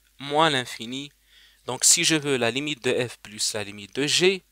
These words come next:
eh bien dans ce cas-là, ça sera donc c'est plus l'infini moins l'infini. Eh bien, imaginez, donc si je considère la droite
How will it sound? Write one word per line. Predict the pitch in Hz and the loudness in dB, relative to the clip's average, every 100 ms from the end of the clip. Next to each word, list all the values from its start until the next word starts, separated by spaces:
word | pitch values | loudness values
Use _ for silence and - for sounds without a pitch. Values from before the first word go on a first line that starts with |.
| _ - - _ | _ -20 -20 _
eh | - | -2
bien | 120 143 | 2 2
dans | 147 190 | 2 2
ce | 180 165 | 4 2
cas-là, | - 139 123 | 4 2 2
ça | - | -2
sera | 123 - 117 101 | -2 -2 -4 -6
donc | 101 98 | -10 -6
c'est | - 104 | -6 -6
plus | - 180 220 - | -12 -8 -4 -2
l'infini | 160 - 123 113 123 185 - _ _ _ _ _ _ _ - | -4 -8 -12 -10 -10 -10 -14 _ _ _ _ _ _ _ -8
moins | 139 185 | 2 2
l'infini. | 180 160 - 120 107 98 _ _ _ _ _ _ _ _ _ _ _ _ _ _ _ _ _ _ _ _ | 2 -2 -6 -12 -14 -18 _ _ _ _ _ _ _ _ _ _ _ _ _ _ _ _ _ _ _ _
Eh | 120 | -6
bien, | 120 131 120 | 0 2 2
imaginez, | 175 233 226 156 180 175 123 _ _ _ _ _ _ _ - | 0 2 2 4 2 2 -2 _ _ _ _ _ _ _ -8
donc | 120 - | 0 2
si | 208 | 4
je | 180 180 | 4 2
considère | 170 170 165 147 139 | 2 0 2 4 4
la | 135 | 2
droite | 123 127 131 113 - - | 0 4 4 4 -2 -4